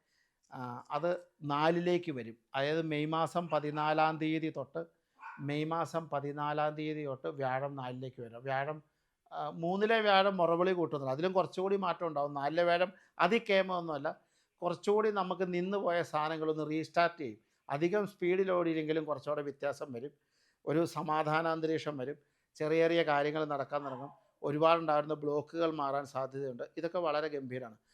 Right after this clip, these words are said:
പക്ഷേ ഏഴര ശനിയുടെ ആദ്യത്തെ രണ്ടര വർഷം കഴിഞ്ഞ് ജന്മശനി തുടങ്ങുകയാണ്. ശാരീരികമായി സൂക്ഷിച്ചോണം,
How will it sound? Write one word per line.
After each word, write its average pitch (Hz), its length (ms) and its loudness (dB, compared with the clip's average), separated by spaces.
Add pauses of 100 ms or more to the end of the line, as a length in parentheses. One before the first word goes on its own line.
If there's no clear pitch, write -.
(280)
പക്ഷേ 156 440 0 (960)
ഏഴര 151 400 2
ശനിയുടെ 180 400 0 (100)
ആദ്യത്തെ 165 300 2
രണ്ടര 156 300 -2 (100)
വർഷം 147 220 -6
കഴിഞ്ഞ് 147 260 -6
ജന്മശനി 143 460 -4
തുടങ്ങുകയാണ്. 139 480 -6 (420)
ശാരീരികമായി 160 720 2
സൂക്ഷിച്ചോണം, 147 640 -6